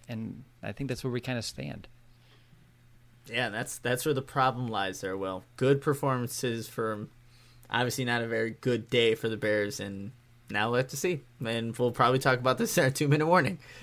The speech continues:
Speaker 1: Yeah, we sure will. And usually, Nick, at this time, I'm checking the chat, and you get a bunch of M V P throws in there, like, "Hey, th-, this person and that player."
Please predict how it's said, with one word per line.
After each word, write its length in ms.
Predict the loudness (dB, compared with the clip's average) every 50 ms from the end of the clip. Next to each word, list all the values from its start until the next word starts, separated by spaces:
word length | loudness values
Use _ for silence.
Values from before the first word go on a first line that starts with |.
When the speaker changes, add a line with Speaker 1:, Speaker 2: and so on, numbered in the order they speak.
| -20 -4 2
Speaker 1:
Yeah, 120 | 4 6
we 120 | 6 6 6
sure 240 | 8 10 12 12 12
will. 340 | 12 12 12 12 12 12
And 260 | 12 12 10 8 8 10
usually, 320 | 10 10 10 10 8 8
Nick, 200 | 8 8 8 6
at 80 | 6 8
this 160 | 8 8 8
time, 420 | 8 6 8 10 10 8 8 6 4
I'm 160 | 4 4 4 6
checking 240 | 6 6 6 6
the 80 | 4 4
chat, 300 | 4 6 8 8 8 8
and 100 | 8 6
you 80 | 4 6
get 120 | 6 4
a 40 | 4
bunch 320 | 4 4 6 6 6 6
of 100 | 2 2
M 180 | 0 0 0 2
V 160 | 2 2 2
P 260 | 2 4 4 4 4
throws 420 | 2 0 2 4 6 6 6 6 6
in 160 | 6 6 8
there, 240 | 8 8 10 10 8
like, 140 | 8 6
"Hey, 220 | 6 6 6 8 6
th-, 140 | 6 4 4
this 220 | 4 4 4 4
person 520 | 2 2 4 4 4 2 0 -4 -2 -2
and 120 | -2 0 2
that 180 | 2 2 2
player." 360 | 2 2 4 6 6 4 4